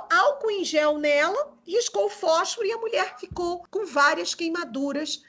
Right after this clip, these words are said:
em várias partes do corpo, queimaduras de segundo e terceiro grau. Vejam só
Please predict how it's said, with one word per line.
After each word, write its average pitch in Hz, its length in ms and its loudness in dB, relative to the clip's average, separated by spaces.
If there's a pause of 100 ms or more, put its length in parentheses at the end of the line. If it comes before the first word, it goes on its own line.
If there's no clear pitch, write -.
em 311 100 -4
várias 294 440 2
partes - 360 -6
do 294 80 -12
corpo, 302 560 -6
queimaduras 302 560 -2
de 285 80 -8
segundo 285 420 -6
e 349 60 -8
terceiro 339 460 -6
grau. 196 500 -8
Vejam 440 460 0
só 339 460 2